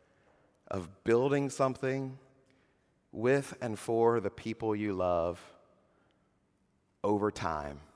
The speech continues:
And so often, it's not spectacular or amazing, but all the time, it is building something together,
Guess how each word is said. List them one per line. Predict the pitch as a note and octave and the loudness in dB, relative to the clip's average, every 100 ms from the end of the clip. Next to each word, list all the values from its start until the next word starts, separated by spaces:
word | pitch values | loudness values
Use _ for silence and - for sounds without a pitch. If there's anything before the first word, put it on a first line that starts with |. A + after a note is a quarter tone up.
| _ _ _ _ _ _ _ _ _ _ _ _ _ _ - | _ _ _ _ _ _ _ _ _ _ _ _ _ _ -8
And | A2+ | -8
so | G#2 C#3 C#3 | -2 2 4
often, | A2 G#2+ A2 A2+ A2 A#2 - _ _ _ _ _ _ _ _ - | 6 6 4 -2 -6 -12 -20 _ _ _ _ _ _ _ _ -10
it's | - - | -4 4
not | A#2 - | 4 4
spectacular | - F2+ - - G#2 - A2 F#2+ F#2+ G#2+ - - _ _ _ _ _ _ _ _ _ _ _ _ | -4 -6 -4 -2 -2 -2 -4 -2 -2 -6 -16 -20 _ _ _ _ _ _ _ _ _ _ _ _
or | G#2 G2 | 2 4
amazing, | G2 F#2+ E2 D#2+ D#2+ F2 F#2+ A2+ - _ _ _ _ _ _ _ _ _ _ _ _ _ _ _ _ _ _ | 4 0 -2 -4 -6 -8 -8 -14 -20 _ _ _ _ _ _ _ _ _ _ _ _ _ _ _ _ _ _
but | A#2 - G#2+ | -2 0 2
all | A#2 F3 E3+ G#2+ | 6 8 8 4
the | F2 | -2
time, | - B1+ - - - _ _ _ _ _ _ _ _ _ _ _ _ _ _ _ _ _ _ _ _ - | -6 -10 -12 -18 -20 _ _ _ _ _ _ _ _ _ _ _ _ _ _ _ _ _ _ _ _ 0
it | A#2+ | 0
is | G#2 | 0
building | F#2+ - C3+ C#3+ C#3+ | -4 4 6 6 2
something | C3 B2 A#2 A#2 G#2+ | 2 -2 0 -6 -6
together, | G2 F#2+ D#2+ D2 G2+ | -2 0 0 -4 -10